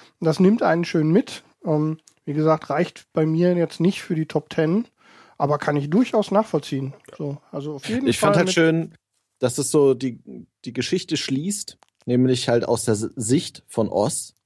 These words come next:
Speaker 1: Ja.
Speaker 2: und wie er da hinkam und, äh, wie das überhaupt dazu kam, dass Dorothy mit ihrem Häuschen da auf der bösen Hexe gelandet ist.
Speaker 1: Mhm.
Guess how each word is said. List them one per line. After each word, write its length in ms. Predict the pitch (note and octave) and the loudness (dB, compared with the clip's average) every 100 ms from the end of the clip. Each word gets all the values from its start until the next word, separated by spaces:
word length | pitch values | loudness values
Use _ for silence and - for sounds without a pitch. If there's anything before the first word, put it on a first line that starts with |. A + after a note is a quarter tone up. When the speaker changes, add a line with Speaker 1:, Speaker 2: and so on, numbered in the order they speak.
| _ | _
Speaker 1:
Ja. 80 | A2 | 0
Speaker 2:
und 240 | G#2+ G#2 A2+ | 0 -2 0
wie 100 | A#2 | 0
er 100 | A2 | 2
da 60 | |
hinkam 560 | G#2 A#2 B2 C3 A#2+ A#2 | 2 0 0 2 2 0
und, 240 | A2 G#2 | 0 -2
äh, 180 | - G#2 | -4 -4
wie 60 | G#2+ | -2
das 140 | A#2 | -2
überhaupt 320 | B2 A2+ G2+ A2+ | 0 -4 -2 -2
dazu 400 | G2 A#2 G#2+ G#2 | 0 0 0 -2
kam, 260 | - A#2 A#2+ | -2 -2 0
dass 180 | G#2 | 0
Dorothy 300 | - G2 F#2+ | 0 -2 0
mit 160 | G#2+ G2+ | -2 0
ihrem 140 | G#2 | 0
Häuschen 300 | F#2 A2 - | 2 0 2
da 100 | G2+ | 0
auf 100 | F#2 | 0
der 120 | F2+ F#2+ | 0 -2
bösen 240 | G2+ G2+ | -2 -2
Hexe 240 | G2 - A2+ | -4 -2 0
gelandet 380 | A2 G#2+ A#2 | 2 2 2
ist. 160 | - - - | 0 -2 -8
Speaker 1:
Mhm. 260 | C#3 B2 | -6 -8